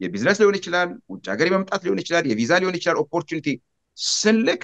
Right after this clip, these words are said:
even የእኛንም ነው የምለው suspiciously ዲፎልታችሁ ጥርጣሬ ይሁን፣ በጥርጣሬ ተመልከቱት። የእናት ልጅ ይሁን፣ ወንድም፣ አክስት፣ አጎት it doesn't matter anybody ሲልክላችሁ ዲፎልታችሁ ሰስፒሽን ጥርጣሬ መሆን አለበት። with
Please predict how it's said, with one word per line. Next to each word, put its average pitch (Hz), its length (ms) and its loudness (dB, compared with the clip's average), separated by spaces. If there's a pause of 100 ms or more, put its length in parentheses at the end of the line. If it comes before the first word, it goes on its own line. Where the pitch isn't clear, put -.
(160)
even 247 260 6
የእኛንም 214 500 2
ነው 151 80 -2
የምለው 113 200 -6 (180)
suspiciously 175 920 -4 (840)
ዲፎልታችሁ 185 840 2
ጥርጣሬ 175 560 0
ይሁን፣ 95 260 -4
በጥርጣሬ 147 640 -2 (100)
ተመልከቱት። 117 680 2 (380)
የእናት 202 580 4
ልጅ 185 240 -6
ይሁን፣ 139 240 0
ወንድም፣ 190 540 0
አክስት፣ 180 340 -2
አጎት 180 300 -2
it 165 200 -4
doesn't 190 320 0
matter 127 320 -6
anybody 202 420 -2 (680)
ሲልክላችሁ 180 800 2 (520)
ዲፎልታችሁ 190 960 0
ሰስፒሽን - 560 -2
ጥርጣሬ 156 440 2
መሆን 107 180 2
አለበት። 90 340 -6
with 135 220 0